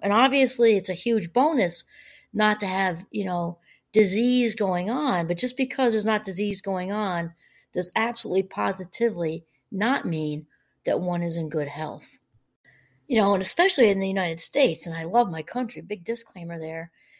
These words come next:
we are considered to be one of the wealthier countries in the world and surrounded by, it's really cultural, you know, we, we're surrounded by shiny objects everywhere, and especially during the holidays, it doesn't have to just be the holidays, but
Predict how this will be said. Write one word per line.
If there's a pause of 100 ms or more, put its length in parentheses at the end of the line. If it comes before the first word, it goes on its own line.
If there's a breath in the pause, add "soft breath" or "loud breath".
(200 soft breath)
we
are
considered (120)
to
be
one
of
the
wealthier
countries
in
the
world
and (500 soft breath)
surrounded
by, (720)
it's
really (400)
cultural,
you
know,
we, (160)
we're
surrounded
by
shiny
objects
everywhere,
and (400 soft breath)
especially
during
the
holidays,
it
doesn't
have
to
just
be
the
holidays,
but